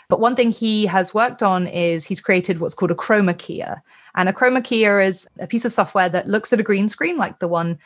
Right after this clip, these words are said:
behind me, for those who are actually watching the visual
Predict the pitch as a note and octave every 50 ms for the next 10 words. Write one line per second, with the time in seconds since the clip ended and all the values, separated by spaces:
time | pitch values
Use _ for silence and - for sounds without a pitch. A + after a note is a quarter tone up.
0 | _ _ - - F3 - C#4+ D4+ D4+ C4+ C4 C4 B3 - A3+ G3 F#3+ F#3 F#3 -
1 | G3 F#3 E3+ E3+ - F3+ E3+ E3 D3+ F3 G3 G3+ - - F3 E3 E3+ D#3 G3 F#3
2 | F#3 F3 E3+ E3+ E3+